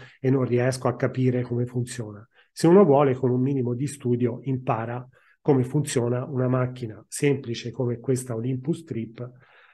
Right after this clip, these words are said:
eh, una macchina un po' più complicata questa, come questa Nikon F M due. Stiamo sempre parlando di macchine a pellicola che non hanno mai o quasi mai un funzionamento, eh,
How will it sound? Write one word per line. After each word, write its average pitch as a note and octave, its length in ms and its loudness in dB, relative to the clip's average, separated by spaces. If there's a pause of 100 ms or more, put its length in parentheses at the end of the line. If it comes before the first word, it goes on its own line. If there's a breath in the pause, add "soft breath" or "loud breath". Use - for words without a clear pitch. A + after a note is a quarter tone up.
(180 soft breath)
eh, B2+ 320 -4
una B2 160 0
macchina B2 400 0
un A2+ 80 -4
po' B2 100 -8
più B2+ 160 -4
complicata B2 640 0
questa, B2+ 460 -4
come B2+ 240 0
questa C#3 300 -2
Nikon B2+ 440 -2
F B2+ 160 -8
M C3+ 200 0
due. B2+ 380 2
Stiamo C#3+ 460 0
sempre B2+ 380 -2
parlando B2 640 -4 (400 loud breath)
di B2 160 0
macchine C3+ 500 0
a C#3+ 160 -10
pellicola C#3 800 -2 (280)
che - 100 2
non C#3+ 200 2
hanno B2+ 480 -2
mai C#3 440 2
o C3 100 -2
quasi D3 300 0
mai C3+ 260 0
un B2+ 80 2
funzionamento, B2 1120 -4 (1600 soft breath)
eh, A2+ 520 0